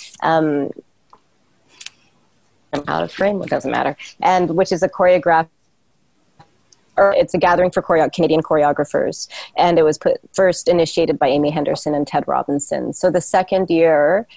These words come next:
uh, I went to the first year, and then Lori applied the second year, and I was on that application committee, and I was reading her application. I'm like, "I wanna hang out with this person." And also seeing that we had, like,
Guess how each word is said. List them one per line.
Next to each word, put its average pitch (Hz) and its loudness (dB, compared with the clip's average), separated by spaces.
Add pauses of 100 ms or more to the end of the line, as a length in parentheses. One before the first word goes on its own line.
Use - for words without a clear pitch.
(320)
uh, 165 2
I 175 2
went 185 2
to 202 0
the 202 2
first 175 -2
year, 170 4
and 156 2
then 160 0
Lori 170 4
applied 165 0
the 160 -2
second 156 -2
year, 151 0
and 160 -2
I 156 0
was 156 0
on 156 0
that - -2
application 170 -4
committee, 151 -2
and 147 0
I 143 -2
was 147 -6
reading 151 -2
her 160 -2
application. 147 -6
I'm 139 -14
like, - -16
"I - -8
wanna - -10
hang - -12
out 160 -10
with - -20
this - -18
person." 165 -6
And 208 0
also 220 2
seeing 190 2
that 170 2
we 180 4
had, 190 4
like, 175 2